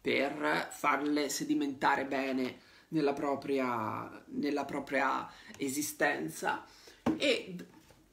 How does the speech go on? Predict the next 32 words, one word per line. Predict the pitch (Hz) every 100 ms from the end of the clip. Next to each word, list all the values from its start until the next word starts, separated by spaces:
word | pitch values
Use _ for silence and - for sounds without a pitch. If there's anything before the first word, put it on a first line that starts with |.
| _ _
in | 208 208
questo | - 262 262 - 247
gruppo | 247 226 262
noi | 254 220 233
inizieremo | 220 214 220 208 190
proprio | 175 208 220
a | 202
lavorare | 190 190 196 208
sullo | 208 - 160
sciogliere | 156 - 202 185 202 185
il | 165
senso | - 139 156 160
di | 170
colpa. | - - - - - - 165
Una | 160
volta | 160 196 202 202
che | 202 -
tu | 175
sei | - 165 147
libero | 175 247 165 135 127
dal | 131 131
senso | - 175 160 160
di | 175
colpa, | 202 208 240 240 262 269 - - - -
tu | 226 -
hai | 175 156 151 175 190
accesso | 160 - 226 226 -
ad | 175
abbondanza | 160 156 170 175 180 240 294 220
a |
trecentosessanta | 175 143 - 135 131 - - 131 123 131
gradi. | 120 117 - - -